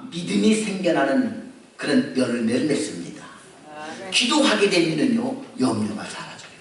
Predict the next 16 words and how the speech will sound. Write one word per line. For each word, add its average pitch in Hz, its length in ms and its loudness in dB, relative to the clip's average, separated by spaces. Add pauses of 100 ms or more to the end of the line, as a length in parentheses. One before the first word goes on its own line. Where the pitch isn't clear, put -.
(480)
두려움이 147 380 4
사라져요. - 760 0 (300)
근심, 226 380 6
걱정이 226 380 4
사라지고 - 880 4 (140)
소망과 254 1040 2
믿음이 - 800 2
다가오게 107 460 -4
됩니다. - 400 -8 (480)
할렐루야. 214 420 6 (500)
그래서 330 200 6
너희들 254 340 4
감사함으로 - 920 4
주께 - 680 -2
기도하기만 - 840 -2
해라. - 560 -4